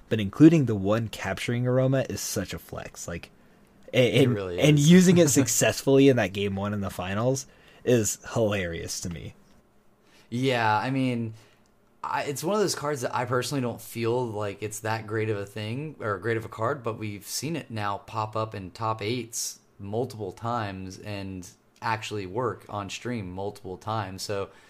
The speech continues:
Speaker 2: maybe there is a little more merit to it than we think there is. You know, it's, it can be very strong. I just feel like my only, my only downside to it would be, like, say you need that basic Pokemon and you happen to flip the tails or whatever it is for the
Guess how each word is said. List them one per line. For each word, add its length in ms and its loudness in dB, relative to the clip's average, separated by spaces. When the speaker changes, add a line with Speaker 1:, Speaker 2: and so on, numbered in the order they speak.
Speaker 2:
maybe 200 -2
there 120 6
is 140 4
a 40 -2
little 160 0
more 180 -4
merit 300 -6
to 140 -4
it 60 -6
than 120 -8
we 100 -8
think 240 -6
there 140 0
is. 420 -4
You 100 -12
know, 300 -6
it's, 400 -10
it 100 -12
can 200 -2
be 100 0
very 200 2
strong. 180 0
I 60 0
just 160 -6
feel 140 -2
like 240 -2
my 140 -2
only, 260 0
my 180 -2
only 220 0
downside 520 -2
to 140 -2
it 40 0
would 140 -4
be, 140 -4
like, 200 -4
say 180 0
you 180 -4
need 640 -6
that 180 -4
basic 280 -4
Pokemon 460 -4
and 100 -8
you 80 -8
happen 320 -6
to 160 -8
flip 260 -6
the 320 -6
tails 360 -2
or 80 -2
whatever 260 -2
it 80 -4
is 180 -6
for 140 -10
the 240 -8